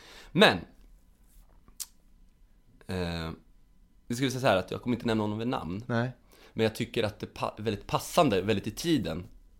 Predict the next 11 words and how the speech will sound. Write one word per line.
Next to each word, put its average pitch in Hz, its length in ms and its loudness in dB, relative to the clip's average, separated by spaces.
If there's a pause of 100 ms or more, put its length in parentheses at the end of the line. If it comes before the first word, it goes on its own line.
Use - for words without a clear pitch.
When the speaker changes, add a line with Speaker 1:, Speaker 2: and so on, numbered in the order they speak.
(180)
Speaker 1:
Eh, 92 260 -2 (540)
så - 100 -10
jag 113 80 -4
skulle 131 140 0
vilja 131 140 2
döpa 107 120 -6
honom 95 180 -4
till - 100 -10
Kringlan. - 440 -6 (280)
Speaker 2:
Okej. 113 300 -2
Speaker 1:
<laughs> - 40 2